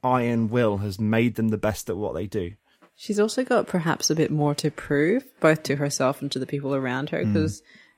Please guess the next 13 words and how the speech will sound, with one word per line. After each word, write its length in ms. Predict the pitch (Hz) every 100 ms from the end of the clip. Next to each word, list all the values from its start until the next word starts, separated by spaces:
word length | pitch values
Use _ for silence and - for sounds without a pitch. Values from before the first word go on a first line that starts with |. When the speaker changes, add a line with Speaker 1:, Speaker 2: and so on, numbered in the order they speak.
| -
Speaker 2:
Nanny's 360 | 196 220 220 -
got 260 | 143 165
her 300 | 160 147 143
family 800 | - 139 135 135 131 131 135 165 -
and 480 | 127 127 131 - - _ _
seems 220 | - 156 -
quite 220 | 147 -
content 480 | 147 - 156 139 -
with 180 | 139 -
everything. 600 | 131 135 147 127 127 123
But, 300 | 135 120 - - - - - _ -
I 40 |
mean, 280 | 180 170 160